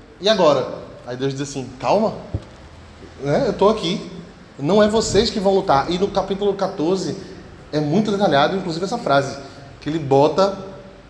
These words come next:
uma coluna de fumaça atrás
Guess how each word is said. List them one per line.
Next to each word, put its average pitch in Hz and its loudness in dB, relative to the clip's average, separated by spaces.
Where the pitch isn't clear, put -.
uma 139 -2
coluna 165 2
de 180 -2
fumaça 160 0
atrás 139 0